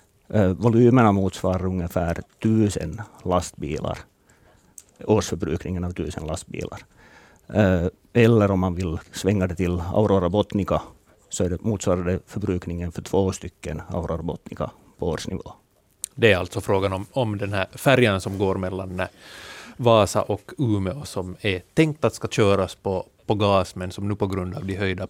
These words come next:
Speaker 2: priserna så kör man den på, på det där, eh, dieselolja i,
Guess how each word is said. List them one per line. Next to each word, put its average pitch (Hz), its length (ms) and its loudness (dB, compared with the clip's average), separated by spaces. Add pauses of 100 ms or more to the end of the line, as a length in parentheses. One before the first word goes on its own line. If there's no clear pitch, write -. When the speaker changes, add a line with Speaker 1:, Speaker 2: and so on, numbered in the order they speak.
(100)
Speaker 2:
priserna 98 400 -2
så - 120 -10
kör 95 200 -2
man 92 160 -6
den 92 140 -12
på, - 240 -10 (300)
på 101 120 -6
det 101 120 -8
där, 101 320 -8
eh, 95 60 -6 (800)
dieselolja 107 1300 2
i, 101 320 -6